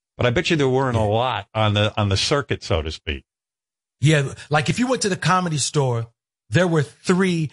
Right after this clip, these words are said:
Speaker 2: they call them paid regulars. There were three black paid regulars. Paul Mooney was one of them.
Speaker 1: Right.
Speaker 2: Uh, Eddie would come here from New York,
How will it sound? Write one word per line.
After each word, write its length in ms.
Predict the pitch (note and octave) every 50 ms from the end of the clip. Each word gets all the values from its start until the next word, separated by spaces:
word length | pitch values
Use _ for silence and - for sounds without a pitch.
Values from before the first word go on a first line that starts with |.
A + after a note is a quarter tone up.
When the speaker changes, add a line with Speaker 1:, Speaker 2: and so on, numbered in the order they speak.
| - -
Speaker 2:
they 140 | D#3+ E3+ F3
call 200 | - B2 F3 F3
them 140 | D#3+ D3 B2+
paid 320 | - - C3 E3+ E3 D#3 C3+
regulars. 560 | C3 C#3 C3 A2 A2 G2 E2 C2+ - - - _ _ _ _ _
There 140 | D3 D3+ D#3
were 140 | D3 D3 C3+
three 480 | - - - - D#3 D#3 D#3+ D#3+ D#3
black 400 | C3 A2 C3 C3+ C#3 D3 - -
paid 260 | - C#3 C#3+ C#3 B2
regulars. 460 | A#2+ B2+ B2+ A#2+ A2+ B2 B2 A#2+ A2+ - _ _ _ _ _ -
Paul 220 | - D3 C#3+ C#3+
Mooney 440 | C#3 C#3 C#3+ C#3+ C3+ C3 C3 C3+ - _
was 220 | A#2 C3 C3+ A#2+
one 240 | C3 D#3 G3 G3+ D#3
of 120 | A#2 G2 F#2
them. 180 | G2 D#2+ C#2+ - _ _ _ _ _ _ _ _ _ -
Speaker 1:
Right. 100 | C3+ C3+
Speaker 2:
Uh, 120 | C3 C3 - - - _ _
Eddie 240 | D3+ E3+ G3 A3+ A3
would 220 | F#3 F3+ C#3 -
come 220 | - - F3+ F3+ E3
here 500 | D3 D#3 D#3 D3+ D3+ D3+ D3+ D3+ D3+ - _ _ _ _
from 280 | _ - F#3 F#3 F#3+ F#3+
New 80 | F#3
York, 400 | E3+ C#3+ C#3+ C#3+ C3 B2+ B2+ -